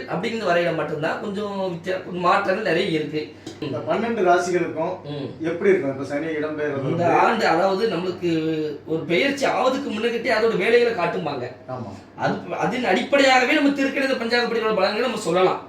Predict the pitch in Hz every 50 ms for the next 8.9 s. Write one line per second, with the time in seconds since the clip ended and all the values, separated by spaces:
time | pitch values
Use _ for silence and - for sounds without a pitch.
0 | - - - - - 120 113 - - - 113 165 165 170 165 - 202 226 233 226
1 | 226 226 214 214 208 202 185 - 320 294 254 208 196 196 226 - - 285 - 214
2 | 214 226 233 233 226 269 254 240 226 226 214 208 185 190 240 233 - 240 254 247
3 | 233 208 214 240 262 254 240 262 269 - - - 311 - - 254 226 196 202 196
4 | - - - 190 180 185 175 170 170 165 160 156 - - 311 302 285 - - 269
5 | 269 - 277 269 262 254 233 214 214 226 220 220 220 - 202 190 196 202 208 202
6 | 190 185 185 196 185 165 175 165 - - 160 139 135 131 131 - - - - -
7 | - - - - - 143 180 262 - 294 285 269 254 226 233 269 285 277 - -
8 | 214 - 220 247 254 254 226 220 226 196 190 190 196 - 196 160 175 214